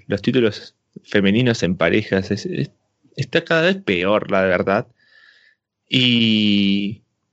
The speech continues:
qué poco me interesa Nia Jax y Shayna Baszler hoy en día. Encima, Mandy y Dana, eh, dicen que ahora Na-, Nia y Shayna son las bullies,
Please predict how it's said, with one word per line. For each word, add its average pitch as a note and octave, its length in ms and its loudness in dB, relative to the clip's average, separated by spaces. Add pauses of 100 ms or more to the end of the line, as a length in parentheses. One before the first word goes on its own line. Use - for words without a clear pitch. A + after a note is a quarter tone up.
(140)
qué E3+ 100 0
poco F3+ 280 -2
me C#3+ 100 0
interesa A#2+ 720 0
Nia A#2 260 -2
Jax A#2+ 420 -2
y G#2 60 -2
Shayna A2+ 440 -2
Baszler G#2+ 380 0
hoy G#2+ 140 0
en F#2+ 120 -2
día. A2 240 2
Encima, G#2+ 380 -2 (440)
Mandy A#2 840 0
y G#2 160 0
Dana, C3 720 0 (560)
eh, G2 880 0 (180)
dicen B2+ 380 0
que A#2 140 0
ahora A#2+ 300 2
Na-, F#2+ 460 -4
Nia C3+ 480 0 (380)
y B2 160 -10
Shayna C#3 420 -2
son C3 180 -4
las A2 140 -4
bullies, C#3 680 0